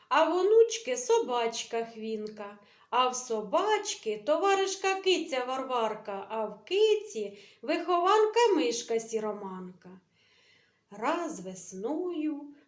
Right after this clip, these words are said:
коли все навкруг зазеленіло,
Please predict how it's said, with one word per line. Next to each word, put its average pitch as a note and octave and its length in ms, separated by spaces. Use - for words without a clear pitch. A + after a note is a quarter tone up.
коли E4+ 320
все A4 380
навкруг B3 540
зазеленіло, G#3+ 1400